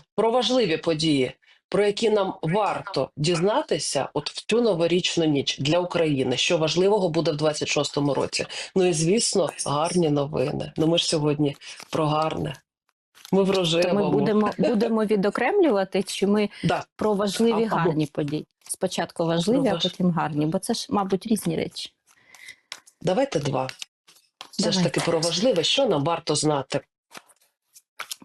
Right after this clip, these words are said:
Speaker 2: Важливе. Що варто знати людям, українцям, які заходять в двадцять шостий рік, да? На переламі цих років. Що нам важливого варто знати?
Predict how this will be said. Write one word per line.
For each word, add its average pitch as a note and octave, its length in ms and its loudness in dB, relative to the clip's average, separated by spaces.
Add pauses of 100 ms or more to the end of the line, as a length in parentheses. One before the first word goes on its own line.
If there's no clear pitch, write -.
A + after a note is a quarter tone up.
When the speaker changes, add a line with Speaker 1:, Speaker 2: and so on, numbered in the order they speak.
(160)
Speaker 2:
Важливе. D#3+ 720 2
Що - 320 0
варто F#3+ 320 -2
знати F3+ 500 0 (1400)
людям, G3 520 2 (260)
українцям, F3 840 0
які D#3+ 260 0
заходять E3+ 460 0
в D#3+ 60 -2
двадцять E3+ 380 -4
шостий - 460 -6
рік, D3 120 -8
да? D3+ 140 -2 (600)
На D#3+ 160 2
переламі D#3 640 -2
цих - 340 -6
років. D#3 420 -6
Що - 260 -2
нам - 200 -2
важливого F3 640 2
варто D#3+ 400 -2 (800)
знати? D3+ 440 0